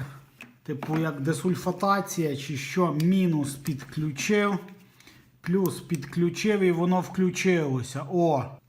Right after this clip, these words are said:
no load full charge. Дванадцять вольт бачить.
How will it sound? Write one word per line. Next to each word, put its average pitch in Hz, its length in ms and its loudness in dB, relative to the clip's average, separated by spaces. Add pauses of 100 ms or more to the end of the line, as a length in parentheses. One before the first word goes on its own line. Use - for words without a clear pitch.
no 160 340 -2
load 185 500 0
full 180 340 -2
charge. 135 460 2
Дванадцять 156 720 0
вольт 151 440 0
бачить. 117 640 -6